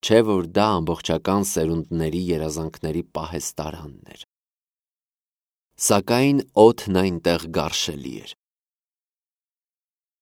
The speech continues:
Եթե որևէ մեկին դա ցանկալի է, թող ինքը մնա,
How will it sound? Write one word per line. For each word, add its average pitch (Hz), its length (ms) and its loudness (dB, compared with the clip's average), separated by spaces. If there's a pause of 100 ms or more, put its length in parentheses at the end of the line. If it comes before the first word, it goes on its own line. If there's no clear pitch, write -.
(260)
Եթե 117 260 6
որևէ 117 400 4
մեկին 104 380 0
դա 85 180 0
ցանկալի 82 600 -4
է, 113 120 -2 (240)
թող 117 260 0
ինքը 131 300 -8
մնա, 92 300 -8